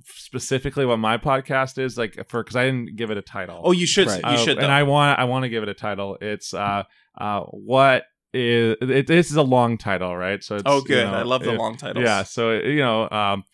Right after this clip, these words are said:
Speaker 1: it is, uh, what is the Florida of each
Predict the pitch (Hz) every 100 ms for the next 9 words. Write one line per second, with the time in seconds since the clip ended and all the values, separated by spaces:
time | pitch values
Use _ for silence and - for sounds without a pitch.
0 | - _ 117 120 117 110 104 107 104 101
1 | 107 135 143 160 - _ 143 135 127 120
2 | 113 - - _ 123 - 117 117 113 113
3 | 107 101 - 110 104 - 110 107 107 -
4 | -